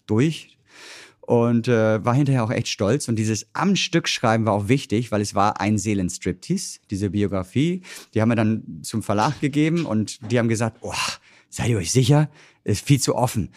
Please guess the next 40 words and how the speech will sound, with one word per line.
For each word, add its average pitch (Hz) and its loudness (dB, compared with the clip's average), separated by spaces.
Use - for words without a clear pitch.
Da 104 -2
müsst 123 2
ihr 123 4
die 117 0
nächsten 143 2
dreißig 127 0
Jahre 123 0
mit 117 0
leben, 113 2
was 87 -4
ihr - -4
hier 90 -2
heute 92 -4
über 90 -4
euch 87 -4
schreibt“, - -8
ne? 135 -4
Das 104 -6
würden 120 0
wir 110 -2
nicht 101 -6
tun. 247 2
Wir 180 2
haben's 131 0
aber 117 0
gemacht 110 -2
und 113 -2
die 123 2
hat 131 -2
Benno 113 0
gelesen. 101 -2
Und 98 -2
das 101 -2
hat 120 0
ihn 123 2
berührt, 107 2
ganz, 139 0
ganz 117 -4
doll 110 -2
berührt. 104 0